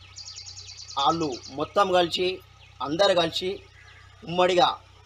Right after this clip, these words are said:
హనుమాన్ దేవాలయాన్ని నిర్మించుకోవడం జరిగింది. హనుమాన్ దేవాలయంలో సీతారాముల వారు అందరు ఉన్నారు, అందరు కలిసిమెలిసే ఉంటున్నారు. ఈ మధ్యనే జరిగిన సంఘటన ఏంటంటే,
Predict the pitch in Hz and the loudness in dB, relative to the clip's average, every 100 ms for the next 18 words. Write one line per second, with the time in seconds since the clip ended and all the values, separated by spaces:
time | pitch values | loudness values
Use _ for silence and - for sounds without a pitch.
0 | - - - - 156 185 190 175 180 170 | -20 -20 -16 -6 0 4 4 4 4 4
1 | 170 165 160 165 170 160 170 170 160 156 | 4 0 0 -2 -2 -2 -2 -2 -2 -2
2 | 147 143 143 147 165 - - - - 160 | 0 -2 -4 -6 -8 -12 -20 -10 -2 2
3 | 190 196 175 180 180 180 175 180 175 170 | 2 2 4 6 6 4 4 2 2 -2
4 | 170 165 165 165 160 160 170 180 - - | 2 2 2 0 2 2 2 -4 -10 -20
5 | - - 151 185 170 156 156 170 - - | -18 -6 4 6 6 4 4 -2 -8 -18
6 | - 151 190 190 165 160 185 185 180 170 | -6 2 2 4 2 2 -2 0 2 0
7 | 151 170 143 147 175 - _ - 151 196 | 0 2 2 2 -4 -12 _ -6 0 2
8 | 196 185 185 175 170 175 170 151 160 175 | 2 2 0 2 2 0 -2 -2 2 2
9 | 180 156 156 147 135 147 175 | 2 2 0 -2 -2 -4 -4